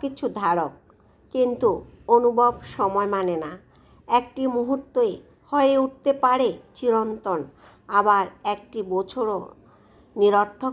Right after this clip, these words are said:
হতে পারে। আমরা ক্যালেন্ডারে ভেতরে বাঁচি, অথচ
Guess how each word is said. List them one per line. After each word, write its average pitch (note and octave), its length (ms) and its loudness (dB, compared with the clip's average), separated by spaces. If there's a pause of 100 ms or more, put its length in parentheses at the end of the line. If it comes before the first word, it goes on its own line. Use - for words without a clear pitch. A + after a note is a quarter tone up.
হতে B3+ 220 -4
পারে। A#3 440 -2 (400)
আমরা F#3+ 460 -4 (180)
ক্যালেন্ডারে F#3+ 800 0 (600)
ভেতরে C4 440 2
বাঁচি, G#3+ 440 -2 (400)
অথচ F#3+ 400 -6